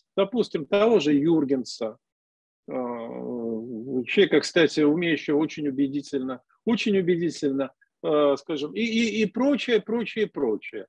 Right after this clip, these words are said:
А я думаю, что выйдут из тени те люди, которые были в свое время,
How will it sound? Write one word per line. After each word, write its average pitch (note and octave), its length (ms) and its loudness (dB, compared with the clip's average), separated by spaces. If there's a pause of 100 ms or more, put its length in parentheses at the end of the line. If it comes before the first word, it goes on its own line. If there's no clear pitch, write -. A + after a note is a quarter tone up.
(420)
А D#3 180 -4
я G#3 120 4
думаю, A#3 280 0
что A3 260 -2
выйдут G#3+ 520 0
из F#3+ 260 -6
тени G#3 320 0
те G#3 200 0
люди, A3 280 0
которые F3+ 420 0
были F3 220 0
в - 40 -8
свое F3 280 -2
время, F3+ 320 0